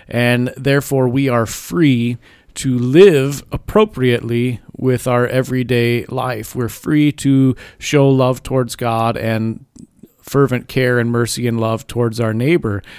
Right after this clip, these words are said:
And we naturally do that. And, um, y-, you know, it's not perfect. We, uh, still have the war with the two natures going on within each one of us. And yet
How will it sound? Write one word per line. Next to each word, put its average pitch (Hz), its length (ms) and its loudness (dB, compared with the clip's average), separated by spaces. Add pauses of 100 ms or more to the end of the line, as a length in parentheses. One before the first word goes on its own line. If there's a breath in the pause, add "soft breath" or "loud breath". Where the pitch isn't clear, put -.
(200 loud breath)
And 123 380 0
we 127 180 0
naturally 135 800 0
do 147 320 2
that. 107 340 -4
And, 113 320 -2 (320 soft breath)
um, 117 640 -2 (760 loud breath)
y-, - 80 -16
you 131 240 -4
know, 127 200 0
it's - 180 -4
not 139 260 -2
perfect. 151 480 0
We, 127 340 2
uh, 95 140 -6
still 139 280 -2
have 127 280 0
the 127 280 0
war 135 500 2
with 127 140 -6
the 120 100 -4
two 143 200 -2
natures 131 440 -2
going 123 320 -2
on 120 420 -2
within 127 420 -2
each 131 240 -4
one 127 160 -4
of 113 140 -2
us. 117 220 0
And 123 180 -2
yet 127 260 0